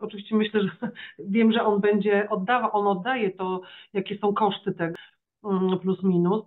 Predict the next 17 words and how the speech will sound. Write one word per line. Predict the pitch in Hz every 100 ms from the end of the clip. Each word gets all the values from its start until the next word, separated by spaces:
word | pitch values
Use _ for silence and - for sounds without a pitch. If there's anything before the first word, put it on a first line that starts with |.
| -
e, | 202
natomiast, | 190 190 196 202 214 208 208 202 -
e, | 202 196 196 196 - - - - _ 202
e, | 190 190 190 190 190 185 220
no, | 220 214
ale | 214 214 214
to | 214
jeszcze | 214 214
potrzebujemy | 208 208 226 202 208 202
też, | 196 202 - -
potrzebuję | 202 214 196 208
też | 202 190 202
właśnie | 196 208
i | 190
tutaj | 208 202 185
taki | - -
apel. | 190 208 196